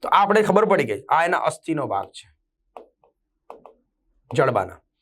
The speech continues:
તો એના ખાડામાં ખૂપેલા જોવા મળે, આ બનેલો ભાગ છે, મૂળનો ભાગ કહી શકાય છે. આની અંદર રુધિર કેશિકાઓ બધું જોવા મળે.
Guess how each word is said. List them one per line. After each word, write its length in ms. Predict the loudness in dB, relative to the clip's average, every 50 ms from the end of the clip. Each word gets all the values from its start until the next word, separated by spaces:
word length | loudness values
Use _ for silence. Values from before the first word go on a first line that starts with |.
| _ _ _ _ _ _ -2
તો 80 | 0 2
એના 120 | 2 2 2 2
ખાડામાં 260 | 2 2 2 2 0
ખૂપેલા 280 | 0 2 2 2 2 2
જોવા 140 | 2 0 0
મળે, 100 | 0 -2 -2 -2 -2 0
આ 100 | 0 0 0 0
બનેલો 240 | 0 0 0 0 0 -2
ભાગ 100 | -2 -2 -4
છે, 100 | -6 -6 -4
મૂળનો 280 | -4 -4 -4 -2 -2 -2
ભાગ 160 | -2 -2 -4
કહી 140 | -6 -8 -8
શકાય 260 | -8 -10 -10 -10 -8
છે. 80 | -10 -12 -12 _ _ _ _ _ _ _ -6
આની 120 | -4 -2
અંદર 120 | 0 2 2
રુધિર 200 | 2 2 0 0 0
કેશિકાઓ 340 | -2 -4 -4 -2 -2 0 0 0
બધું 160 | -2 -2 -2
જોવા 140 | -2 0 -2
મળે. 120 | -2 -4